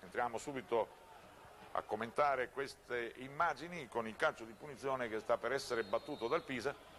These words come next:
Padova che appronta il muro difensivo e vediamo che c'è la finta e poi il cross, eh, di Lampugnani, c'è il colpo di testa di Franceschetti che allontana, recupera Rocco, servito e Fasce.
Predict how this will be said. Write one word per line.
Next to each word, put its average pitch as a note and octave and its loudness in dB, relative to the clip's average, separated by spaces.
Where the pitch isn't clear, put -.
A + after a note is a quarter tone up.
Padova A#2 6
che G#2+ 0
appronta B2+ 0
il G#2 4
muro C3 4
difensivo B2 0
e G2+ 2
vediamo B2 4
che G#2+ -4
c'è B2+ 2
la B2 6
finta D#3+ 0
e A#2 6
poi C#3+ 2
il A2+ -6
cross, - 4
eh, C3 6
di A#2 -2
Lampugnani, D3 0
c'è C#3 0
il D3+ 0
colpo B2+ 0
di B2 -6
testa A#2+ 4
di G#2+ -2
Franceschetti A2+ -2
che A#2 2
allontana, C3 4
recupera A#2 0
Rocco, D3 2
servito A#2 0
e A#2 4
Fasce. - -2